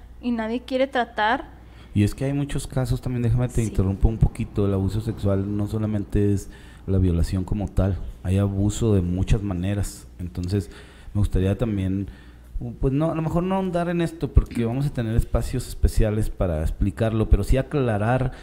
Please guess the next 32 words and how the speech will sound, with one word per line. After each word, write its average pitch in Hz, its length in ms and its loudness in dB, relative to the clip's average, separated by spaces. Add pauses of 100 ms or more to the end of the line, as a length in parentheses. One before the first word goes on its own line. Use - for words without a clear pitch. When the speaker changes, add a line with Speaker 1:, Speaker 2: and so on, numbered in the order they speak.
(160)
Speaker 2:
que 120 80 0
el 107 60 4
abuso 113 280 4
sexual 120 400 0
no 131 100 0
solamente 127 720 0
es 110 360 -4
violentar 104 840 2 (280)
o 95 340 4
cu-, - 200 -10
hacer 95 280 0
una 117 160 0
violación 104 640 0
a, 80 240 -2 (320)
a 85 60 -6
la 85 120 2
víctima, 92 500 0
¿no? 104 200 0
Sino 87 380 0
es, 95 280 -2 (240)
hay 92 80 0
muchos 139 260 -2
tipos 139 260 4
de 135 60 6
abuso 117 220 2
sexual. 110 440 -2 (180)
Entonces, 95 340 -6
platícanos 110 520 -2
así 107 200 2
rápidamente 113 920 0
algún 98 260 0
ejemplo. 95 480 0